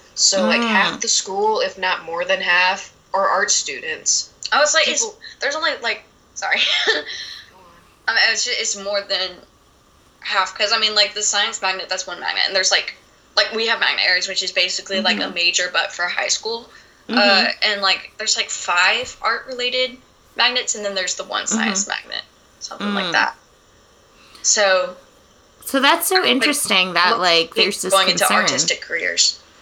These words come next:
Speaker 2: Yeah, so where you, where it's naturally non-traditional in the sense of, like, clothing and what you wear and how you act.
Speaker 1: Yes.
Speaker 3: Yeah. Um, but, uh,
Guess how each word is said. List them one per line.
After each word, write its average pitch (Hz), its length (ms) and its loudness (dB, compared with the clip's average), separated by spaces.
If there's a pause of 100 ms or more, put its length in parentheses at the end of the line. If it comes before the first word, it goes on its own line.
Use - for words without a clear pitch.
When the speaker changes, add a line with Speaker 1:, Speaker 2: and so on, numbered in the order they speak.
(440)
Speaker 2:
Yeah, 233 280 4
so 254 200 2
where 233 160 2
you, 214 220 0 (200)
where 202 160 0
it's - 220 -4
naturally 180 680 2
non-traditional 151 1040 2
in 151 140 -4
the 147 80 -4
sense 147 340 -2
of, 147 140 -6
like, 95 180 -2
clothing 139 500 0
and 143 120 -2
what - 140 0
you 147 120 -6
wear 135 320 2
and 135 100 -4
how 143 120 2
you 131 180 -2
act. 107 560 2 (400)
Speaker 1:
Yes. 202 320 -4
Speaker 3:
Yeah. 185 380 4 (560)
Um, 214 320 4 (540)
but, 208 300 4
uh, 208 340 4